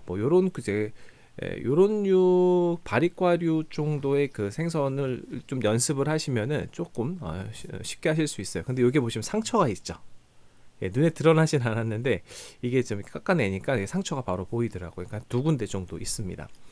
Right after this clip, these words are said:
그리고 이 상처가 이렇게 있으면은 이게 살까지 깊게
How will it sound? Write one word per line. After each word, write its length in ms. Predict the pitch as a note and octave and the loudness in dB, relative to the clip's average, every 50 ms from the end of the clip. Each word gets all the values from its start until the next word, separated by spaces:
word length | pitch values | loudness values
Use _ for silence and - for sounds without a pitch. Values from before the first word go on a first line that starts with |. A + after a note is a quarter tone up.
| - - - - - - - - - - - - - - - - - - | -14 -16 -14 -16 -18 -20 -20 -20 -20 -20 -20 -20 -20 -20 -20 -20 -20 -8
그리고 540 | - - C#3+ D#3 D3 D#3 D#3 D#3 D#3 D3+ D3 | -4 2 2 2 4 4 4 6 6 6 4
이 180 | - - C#3 C#3 | 4 2 0 0
상처가 680 | C#3+ - - - - - - - A3+ A3+ - A#3+ A3+ | 0 -4 -10 -10 -12 -10 -4 -4 -4 0 2 2 4
이렇게 300 | D#3+ B2 B2 - - - C#3 | 4 4 2 2 2 0 0
있으면은 420 | G#2+ - - B2+ C#3 C#3 D3+ D3+ G#2+ | 0 0 -2 -2 -2 0 0 0 0
이게 380 | D#2+ A2 A#2 - E3 C3+ F#2+ | -2 -2 0 2 2 2 2
살까지 600 | - - - - A3+ A3 - - A#3+ A#3 A3+ A3+ G#3+ | 0 -6 -6 -6 -6 -2 2 2 2 2 2 -2 -4
깊게 560 | - - A3+ - - - - - F#3 F#3 | -4 -4 -8 -8 -8 -16 -2 2 4 4